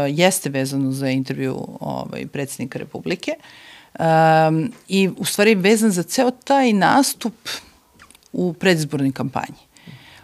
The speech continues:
u kojoj, ovaj, to je sad, ja sam već to objasnila, ovaj, ali za one koji nisu čuli, o-, e,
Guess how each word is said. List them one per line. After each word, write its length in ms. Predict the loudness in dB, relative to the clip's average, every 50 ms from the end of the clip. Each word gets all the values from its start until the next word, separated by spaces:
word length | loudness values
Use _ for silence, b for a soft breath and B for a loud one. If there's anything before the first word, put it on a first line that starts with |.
| B B
u 120 | -4 -4
kojoj, 580 | -4 -2 2 2 4 6 6 6 6 6 4 2 -2
ovaj, 500 | -2 0 2 2 2 2 0 0 -2 -2 -4 -2
to 120 | 0 0
je 80 | 0 0
sad, 340 | 0 -2 -2 -2 -2 -4
ja 240 | -4 0 2 2 2
sam 140 | 2 0 -2
već 200 | -4 -4 -4 -4
to 100 | -4 -4
objasnila, 800 | -2 0 2 2 2 2 0 -2 -2 -2 0 2 2 2 0 0 -2
ovaj, 340 | -4 -4 -4 -4 -4 -4 -4
ali 120 | -4 -2
za 160 | -2 0 0
one 160 | 2 2 0
koji 160 | -2 -2 -2 0
nisu 300 | 0 0 -2 -4 -6 -10
čuli, 380 | -8 -6 -2 -2 0 0 -2 -4 B B B B B B B B
o-, 380 | -4 -2 -2 0 0 -2 -2 -4 -6 -8 -6
e, 40 | -4